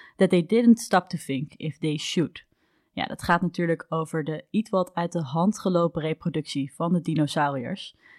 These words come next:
En, eh, dat het uit de hand loopt, is overigens iets wat we wel vaker zien in science fiction. Ik ben Tanne van der Wal en welkom bij een nieuwe aflevering van Radio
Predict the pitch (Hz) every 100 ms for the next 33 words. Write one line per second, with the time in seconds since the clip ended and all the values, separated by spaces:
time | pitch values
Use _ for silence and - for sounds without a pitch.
0 | _ - 170 170 - 165 156 156 151 208
1 | 262 - 208 185 165 175 156 147 208 -
2 | 180 - 190 190 190 - 185 - 170 175
3 | 165 165 - - 208 202 180 151 156 139
4 | - - 147 - 127 - - - - 160
5 | _ _ _ _ _ _ 196 196 202 180
6 | 180 233 202 180 160 185 247 - 185 165
7 | 180 202 190 170 - 165 170 165 165 247
8 | 226 170 - 160 156 151 147 - 151 143
9 | 147 143